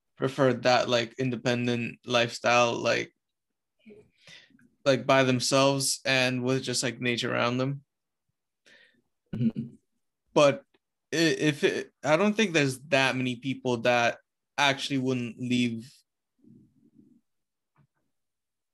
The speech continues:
Speaker 1: Like, m-, maybe at first, but, like, after, li-, after, like, a month or so,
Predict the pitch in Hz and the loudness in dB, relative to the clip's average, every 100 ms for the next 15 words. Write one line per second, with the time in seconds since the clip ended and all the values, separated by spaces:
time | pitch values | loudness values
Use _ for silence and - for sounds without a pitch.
0 | _ _ _ _ - 151 127 - - 160 | _ _ _ _ 0 4 4 0 -6 -4
1 | 139 143 147 156 151 127 - - 139 135 | 0 4 4 6 6 4 2 0 2 2
2 | - 135 123 113 - 135 139 139 127 - | 0 0 0 -4 -4 -2 -2 -2 -2 -2
3 | - 131 135 143 120 123 123 127 120 113 | -2 -4 -2 -2 -2 -2 -2 -2 -4 -6
4 | 120 117 | -2 -2